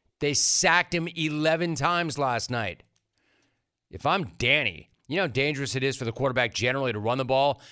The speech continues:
Not nearly as dangerous as that guy sitting back in the pocket as a sitting duck. Man, if I were Danny, I'd go thirty rushes a game. It's safer. It's better for the offense. They might move the chain.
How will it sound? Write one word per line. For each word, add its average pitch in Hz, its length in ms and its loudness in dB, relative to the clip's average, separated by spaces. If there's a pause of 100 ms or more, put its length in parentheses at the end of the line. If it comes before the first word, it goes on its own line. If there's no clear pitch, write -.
(120)
Not 151 320 0
nearly 208 580 -2
as 151 100 -4
dangerous 151 640 -2 (180)
as 123 100 -6
that 160 200 2
guy 147 140 2
sitting 170 400 0
back 143 200 2
in 139 60 -4
the 113 60 -4
pocket 135 480 0
as 117 180 -4
a 120 100 -2
sitting 139 480 0
duck. 120 360 -2 (840)
Man, 131 100 0
if 127 100 -2
I 196 100 6
were 160 80 2
Danny, 127 520 0
I'd 131 160 0
go 120 600 2 (840)
thirty 156 380 0
rushes 127 360 0
a 117 60 -4
game. 123 340 0 (540)
It's - 160 -2
safer. 143 640 0 (260)
It's 98 140 -10
better 156 220 2
for 131 100 -4
the 127 80 4
offense. 151 580 2 (180)
They 135 80 -2
might 147 140 4
move 143 220 -2
the 117 80 -2
chain. 165 500 0